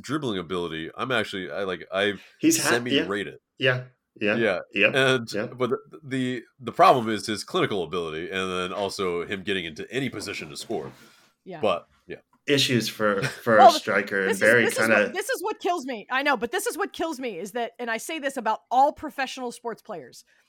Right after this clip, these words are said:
Speaker 3: they are, to some degree, they are extremely good at what they do, at least to the point that got them to a professional level. They have to be,
Speaker 1: Mm-hmm.
Speaker 3: otherwise they wouldn't have gotten there, right?
Speaker 1: Yeah.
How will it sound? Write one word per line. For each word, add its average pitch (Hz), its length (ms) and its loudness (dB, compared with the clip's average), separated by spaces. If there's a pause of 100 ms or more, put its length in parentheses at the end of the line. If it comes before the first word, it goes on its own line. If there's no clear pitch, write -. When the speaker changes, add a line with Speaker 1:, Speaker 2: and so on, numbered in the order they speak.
(600)
Speaker 3:
they 247 320 -2
are, 381 300 4 (360)
to 320 180 -6
some - 320 0 (220)
degree, 226 560 -4 (260)
they 359 320 4
are 339 360 6 (280)
extremely 339 600 -6
good 269 180 -4
at - 80 -12
what 247 160 0
they 226 120 -2
do, 294 220 -4
at 208 120 0
least 311 320 -8
to 330 80 -6
the 262 80 -6
point 285 280 -8
that 214 160 -6
got 262 220 0
them 254 140 -6
to 262 140 -12
a 226 40 -4
professional 220 580 -8
level. 185 360 -4
They 233 80 -4
have 320 300 0
to 285 100 -10
be, 202 160 -8
Speaker 1:
Mm-hmm. 226 120 -2
Speaker 3:
otherwise 196 360 -4
they 214 80 -6
wouldn't 180 240 -10
have 196 100 -14
gotten 330 320 -2
there, 135 120 -18 (480)
right? 202 240 -6
Speaker 1:
Yeah. 135 120 -6